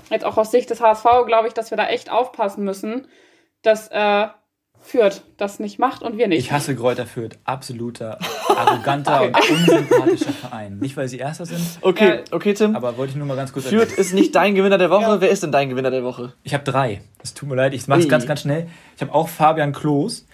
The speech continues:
Speaker 2: Aber nicht nur, weil er jetzt sein erstes Tor in der Bundesliga gemacht hat. Oder doch, auch weil er sein erstes Tor in der Bundesliga gemacht hat. Somit hat er jetzt in der Bundesliga, in der zweiten Liga, in der dritten Liga, in der Regionalliga Nord, in der Ober-, Oberliga Niedersachsen, in der Bezirksliga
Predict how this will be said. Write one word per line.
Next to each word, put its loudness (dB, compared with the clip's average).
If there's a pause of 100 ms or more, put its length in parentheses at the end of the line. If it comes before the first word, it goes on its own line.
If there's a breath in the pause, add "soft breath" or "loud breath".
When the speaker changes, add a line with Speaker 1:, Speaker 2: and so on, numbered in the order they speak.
(520 soft breath)
Speaker 2:
Aber 2
nicht 0
nur, 0
weil 4
er 2
jetzt 0
sein -6
erstes -4
Tor 0
in 2
der 0
Bundesliga 0
gemacht -6
hat. -10
Oder 0
doch, 4 (140)
auch 0
weil 6
er 2
sein 0
erstes -8
Tor -6
in -6
der -6
Bundesliga -4
gemacht -6
hat. -6 (300 loud breath)
Somit 2
hat 2
er 2
jetzt -4 (420 soft breath)
in -4
der 0
Bundesliga, 2
in -2
der 0
zweiten 0
Liga, -2
in -2
der -2
dritten -4
Liga, 0
in -4
der 0
Regionalliga 2
Nord, 0
in -4
der -4
Ober-, 0
Oberliga 4
Niedersachsen, -2
in -4
der -2
Bezirksliga -2